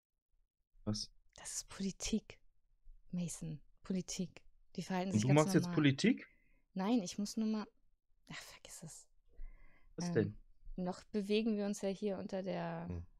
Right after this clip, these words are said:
Speaker 2: ähm, wir, wir bewegen uns ja hier gerade noch. Wir stehen ja jetzt nicht statisch. Wir warten noch, noch, dass die, ich
Speaker 1: Was
Speaker 2: muss
Speaker 1: denn?
Speaker 2: einmal
Speaker 1: Du
Speaker 2: kurz
Speaker 1: willst, ja.
Speaker 2: Mhm.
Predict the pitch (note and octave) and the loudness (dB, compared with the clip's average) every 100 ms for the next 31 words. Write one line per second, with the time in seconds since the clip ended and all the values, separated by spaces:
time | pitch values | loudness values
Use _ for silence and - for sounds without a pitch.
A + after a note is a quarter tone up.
0 | - F3 E3 E3 E3 F3 - _ _ _ | -8 -6 -4 -4 -6 -8 -14 _ _ _
1 | _ - - _ _ _ F#3+ E3 - E3+ | _ -20 -20 _ _ _ -6 -6 -10 -8
2 | F3 G3+ F3 F3+ A3+ B3 E3+ - E3 E3+ | -2 0 0 0 2 4 2 -4 -6 -8
3 | - D#3+ D3+ D3+ D3 D#3 - F3+ F3 E3 | -8 -8 -6 -8 -8 -8 -4 -4 -4 -6
4 | F#3 - - F3+ F#3 E3 D#3+ D#3 F3+ B3+ | -8 -8 -2 -2 -2 -4 -4 0 0 -2
5 | D#3+ E3+ E3+ E3+ E3 - F3+ D#3+ D#3 - | -4 -4 -6 -8 -10 -10 -10 -10 -10 -12
6 | _ _ _ _ _ - A2+ A2 B2+ A#2+ | _ _ _ _ _ -2 0 4 6 6
7 | A#2+ A2+ D3 D#3 - - G#3 G3+ A3 A#3 | 2 8 10 10 4 -8 4 6 6 4
8 | G#3+ - G#3 | -2 -6 -6